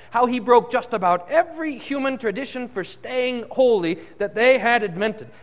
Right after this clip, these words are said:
These Pharisees, because of Jesus and his eating with sinners,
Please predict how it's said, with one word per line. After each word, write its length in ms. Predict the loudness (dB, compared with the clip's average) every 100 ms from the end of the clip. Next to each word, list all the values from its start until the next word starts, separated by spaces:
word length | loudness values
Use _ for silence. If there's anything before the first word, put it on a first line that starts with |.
| -10
These 320 | -4 -4 -4
Pharisees, 680 | -6 -4 -2 -4 -12 -16 -18 -20 -20 -20 -20 -20 -20 -20 -10
because 400 | -10 4 4 4
of 140 | 0 -6 -16
Jesus 520 | -8 -2 -2 -2 -6 -4
and 160 | -2
his 160 | -4 -4
eating 300 | -6 -4 -4
with 120 | -4
sinners, 440 | -6 -6 -6 -8